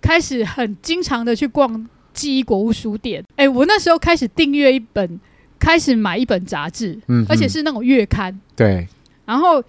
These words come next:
Speaker 1: 因为我对于电影啊，然后电视节目啊，那些都很有兴趣啊，
Speaker 2: 嗯。
Speaker 1: 然后我就去买了一本叫做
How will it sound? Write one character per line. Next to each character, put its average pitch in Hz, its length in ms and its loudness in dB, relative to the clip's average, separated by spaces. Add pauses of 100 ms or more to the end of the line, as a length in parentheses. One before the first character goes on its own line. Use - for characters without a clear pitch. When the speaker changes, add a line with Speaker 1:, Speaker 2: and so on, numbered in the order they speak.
(140)
Speaker 1:
因 349 120 0
为 320 80 4
我 190 360 0
对 262 280 4
于 202 260 0 (200)
电 240 260 0
影 160 240 -10
啊， 175 400 -4
然 202 140 -2
后 247 100 2
电 269 240 0
视 254 200 -2
节 196 280 -8
目 240 240 0
啊， 190 220 -4
那 226 80 0
些 277 100 0
都 254 120 2
很 254 120 0
有 180 160 -6
兴 202 300 -6
趣 190 300 -4
啊， 127 240 6
Speaker 2:
嗯。 95 160 -2 (280)
Speaker 1:
然 226 120 -4
后 302 160 4
我 247 80 4
就 285 120 2
去 302 140 0
买 220 240 -2
了 190 100 -4
一 240 80 -2
本 180 400 -6
叫 233 220 0
做 202 480 -4